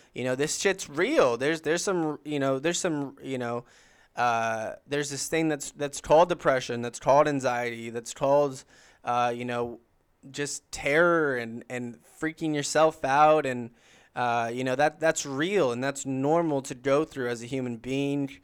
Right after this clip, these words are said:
Um, and y-, you just have to appreciate when there, when there are artists in that sense that,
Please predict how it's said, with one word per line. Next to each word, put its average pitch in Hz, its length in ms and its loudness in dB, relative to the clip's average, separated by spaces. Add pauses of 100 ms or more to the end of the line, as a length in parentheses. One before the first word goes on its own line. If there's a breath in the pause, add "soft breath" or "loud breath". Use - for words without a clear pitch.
(380 loud breath)
Um, 113 600 -6
and 123 140 -6
y-, 123 100 -8
you 127 120 -10
just 127 200 -6
have 131 220 0
to 127 120 -12
appreciate 131 560 -6
when 123 220 -6
there, 120 160 -8
when 123 180 -4
there 123 140 -2
are 123 240 2
artists 117 400 -4
in 120 100 -10
that 117 240 -8
sense 120 400 -8
that, 117 400 -4